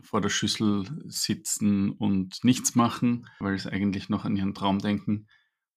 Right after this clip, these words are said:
Oder dass sie lieber mit dem Essen spielen, als zu essen. Und das stresst uns Erwachsene natürlich noch zusätzlich, weil wir wissen, dass die Zeit knapp ist. Und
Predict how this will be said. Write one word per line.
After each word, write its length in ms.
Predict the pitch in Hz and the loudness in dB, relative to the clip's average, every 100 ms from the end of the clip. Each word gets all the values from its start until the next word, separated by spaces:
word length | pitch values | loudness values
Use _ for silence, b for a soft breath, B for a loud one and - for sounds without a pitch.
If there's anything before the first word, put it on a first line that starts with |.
| _ - | _ -2
Oder 760 | 104 104 104 98 95 95 95 92 | 0 2 2 0 2 2 0 -2
dass 300 | 101 - - | -4 -4 -2
sie 400 | 101 92 98 104 - | 0 0 -2 -10 -6
lieber 240 | 107 101 | -2 2
mit 220 | 95 - | 0 0
dem 60 | - | -4
Essen 280 | - - - | -4 -6 -6
spielen, 400 | - 110 107 - | -2 0 2 2
als 460 | 104 - - - - | -2 -2 -4 -6 -10
zu 140 | - | -8
essen. 460 | - - - 98 - - | -6 -4 -4 -4 -8 2
Und 580 | 107 98 95 95 92 | 4 6 4 4 2
das 120 | 107 - | 2 2
stresst 280 | 107 - | 2 2
uns 120 | 107 104 | 2 4
Erwachsene 500 | 95 92 - 107 101 | 2 0 4 6 8
natürlich 440 | 98 107 101 - | 6 2 -2 0
noch 120 | 104 | -2
zusätzlich, 840 | - 123 113 113 107 - 117 104 - 107 | 0 0 2 2 0 -2 -2 -2 -4 0
weil 420 | 104 101 98 95 | 2 4 2 4
wir 600 | 107 101 101 98 98 104 - | 6 6 4 2 0 -4 -8
wissen, 600 | 117 117 123 - 123 113 | -4 0 0 6 6 6
dass 520 | 110 101 - - - _ - _ _ _ 110 | 4 0 0 -6 -8 _ -20 _ _ _ -10
die 100 | 104 | -4
Zeit 300 | 113 98 - | -2 -2 -2
knapp 320 | 104 98 - | -2 -2 -2
ist. 260 | 101 - - | -6 -6 -4
Und 800 | 107 95 95 95 92 95 98 | -2 0 0 0 0 -2 -6